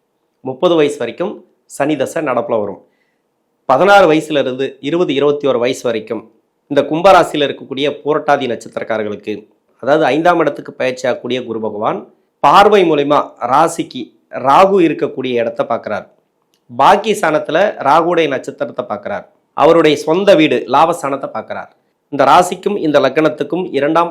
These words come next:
அதிபதின்னு சொல்லக்கூடியவர், லாபஸ்தானாதிபதின்னு சொல்லக்கூடியவர் குரு. பூர்வ புண்ணிய ஸ்தானத்துல வரும்போது, அஞ்சாம் இடத்துல ஒரு கிரகம் இருந்து தசை நடத்தினாலோ, அந்த கிரகம் அங்க இருந்தாலோ, சுப கிரகங்கள் அங்க இருந்தாலோ, பெருசா கெடுபலன்களை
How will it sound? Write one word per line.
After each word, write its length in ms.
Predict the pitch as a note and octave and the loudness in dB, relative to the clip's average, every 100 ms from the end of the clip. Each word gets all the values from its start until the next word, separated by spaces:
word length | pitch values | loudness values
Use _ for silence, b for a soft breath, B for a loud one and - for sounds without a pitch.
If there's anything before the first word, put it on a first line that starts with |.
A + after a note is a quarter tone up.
| - | -4
அதிபதின்னு 380 | C3+ C3 D3 C#3+ | -6 -6 -8 -8
சொல்லக்கூடியவர், 540 | B2 A#2+ A2+ A2+ C#3 B2+ | -8 -8 -8 -4 -4 0
லாபஸ்தானாதிபதின்னு 840 | B2+ D3+ D3 D3+ D3 C#3+ C3+ C#3 C3+ | 0 0 0 -2 0 -2 -2 -4 -6
சொல்லக்கூடியவர் 520 | A#2+ G#2 G#2 A#2 B2+ G#2+ | -8 -8 -6 -4 -4 -4
குரு. 180 | A2 G#2+ A2 _ _ _ _ _ - | -8 -8 -12 _ _ _ _ _ 0
பூர்வ 220 | A3 A#3 G#3+ | 4 4 4
புண்ணிய 220 | F3+ E3 | 0 -2
ஸ்தானத்துல 400 | E3 C#3+ C3+ B2+ A#2+ | -2 -4 -4 -2 0
வரும்போது, 420 | D#3 C#3 G#2+ G#2+ C#3+ F3+ b b b - | 0 -2 -2 -2 -4 -6 b b b -6
அஞ்சாம் 420 | C#3 E3 G#3 G3+ | 0 4 4 6
இடத்துல 220 | F#3+ F#3 D#3+ | 4 4 4
ஒரு 120 | C#3+ A#2 | 2 2
கிரகம் 300 | D#3 F3 E3 | 2 2 0
இருந்து 240 | C#3+ D3+ D3+ B2 | 0 -2 -2 -2
தசை 240 | A#2+ D#3+ C#3+ | -2 -2 -2
நடத்தினாலோ, 520 | A#2+ B2+ A2 A2+ C#3+ D#3+ - C3+ | -4 -8 -8 -4 -4 -4 -8 -6
அந்த 200 | C#3+ C3 | -4 0
கிரகம் 300 | C#3 D#3+ F#3 C#3+ | 2 2 0 0
அங்க 120 | C#3 B2+ | -2 -2
இருந்தாலோ, 400 | C3+ D3+ C3+ A#2+ D3+ - | -2 0 0 0 -4 -4
சுப 240 | D3 F3+ D#3+ | -2 0 0
கிரகங்கள் 420 | D3 C#3 C3+ C3 | -2 -4 -8 -8
அங்க 120 | A#2 A#2 | -10 -10
இருந்தாலோ, 440 | A#2 B2 A2 G#2+ C#3 E3 _ _ _ _ - | -8 -6 -6 -4 -6 -6 _ _ _ _ -4
பெருசா 280 | D3 D3+ F3 - | -4 -2 -4 -2
கெடுபலன்களை 540 | D3+ D3+ C#3 C3+ C3+ | -2 0 -2 -2 -4